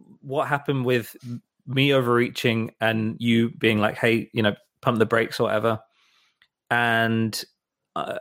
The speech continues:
I guess we, I think you found out a little bit about how I work. I understood where you were coming from. And it really kind of,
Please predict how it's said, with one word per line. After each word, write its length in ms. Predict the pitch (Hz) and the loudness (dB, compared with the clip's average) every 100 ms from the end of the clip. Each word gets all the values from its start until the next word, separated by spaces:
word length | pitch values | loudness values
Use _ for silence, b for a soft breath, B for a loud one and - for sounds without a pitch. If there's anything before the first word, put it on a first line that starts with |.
| - | -8
I 140 | - 120 | -6 -2
guess 400 | 127 123 - - _ _ | 0 0 -4 -8 _ _
we, 440 | 123 131 131 123 - _ _ _ b b _ _ _ _ 139 | -4 0 0 -2 -8 _ _ _ b b _ _ _ _ -4
I 60 | |
think 180 | - 143 | 0 0
you 80 | 123 | 0
found 240 | 139 135 | 2 2
out 160 | 131 120 | 0 2
a 40 | |
little 180 | 127 120 | 0 0
bit 160 | 123 117 | 0 0
about 280 | 123 117 - - | 0 -2 -6 -2
how 200 | 120 127 | 0 2
I 140 | 139 | 2
work. 440 | 135 135 127 - - _ _ 123 | 2 0 0 -6 -20 _ _ 0
I 400 | 123 120 120 - _ _ | 2 2 0 -8 _ _
understood 440 | 127 123 - 135 117 | 0 0 0 0 0
where 100 | 117 | 0
you 120 | 117 | 2
were 80 | 113 | 0
coming 260 | 127 120 | 0 -2
from. 420 | 110 120 117 113 - _ _ _ _ _ _ _ _ _ _ _ _ _ - - | 0 0 0 -4 -12 _ _ _ _ _ _ _ _ _ _ _ _ _ -14 -2
And 100 | 143 | -2
it 60 | |
really 520 | 147 135 156 170 160 135 | 0 2 2 2 2 0
kind 340 | - 131 127 | 0 0 2
of, 240 | 123 117 | 0 0